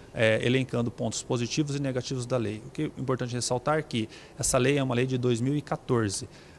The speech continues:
mas ela só tá entrando em vigor agora porque ela passou por uma grande transformação no ano de dois mil e quinze. É, e essa foi uma transformação realmente muito grande, muito intensa, a ponto de, de até poderíamos dizer que houve uma nova lei.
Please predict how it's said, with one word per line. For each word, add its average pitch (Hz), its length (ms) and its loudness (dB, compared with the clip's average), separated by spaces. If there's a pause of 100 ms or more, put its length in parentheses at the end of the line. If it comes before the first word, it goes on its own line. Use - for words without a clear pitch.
mas 131 180 4
ela 160 100 4
só 165 160 0
tá 165 140 -2
entrando 135 240 0
em 120 40 -2
vigor 107 280 2
agora 127 260 2
porque 131 180 -6
ela 131 120 0
passou 131 260 -2
por - 140 -2
uma 139 160 0
grande 135 480 2
transformação 135 640 -2
no 160 340 2
ano 156 200 2
de 147 80 -6
dois 147 160 0
mil 151 100 0
e 160 60 -2
quinze. 110 500 -4 (340)
É, 117 200 2
e 127 120 2
essa 151 160 2
foi 160 160 0
uma 156 140 0
transformação 143 540 -2
realmente 151 440 0
muito 143 360 0
grande, 123 340 2
muito 143 220 -2
intensa, 143 520 -2
a 123 60 -6
ponto 151 260 -4
de, 139 220 -8
de 131 220 -2
até 156 260 -2
poderíamos 139 500 -2
dizer 127 200 -2
que 151 120 0
houve 156 160 2
uma 156 140 -2
nova 160 240 0
lei. 104 260 0